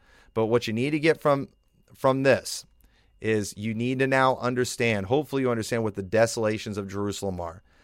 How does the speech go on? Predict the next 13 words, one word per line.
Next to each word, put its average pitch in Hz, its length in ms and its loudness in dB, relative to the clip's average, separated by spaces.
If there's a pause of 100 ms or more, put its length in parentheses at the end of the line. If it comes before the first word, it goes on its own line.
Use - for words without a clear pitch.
(220)
The 101 80 -6
desolations 143 680 2
of 151 140 -2
Jerusalem 120 500 -2
is 104 180 -2
basically 113 400 0
forty-nine, 135 760 -2 (100)
four 147 220 4
hundred 147 280 0
ninety 110 440 -2
years 107 640 -6 (460)
of 98 420 2
God's 98 680 2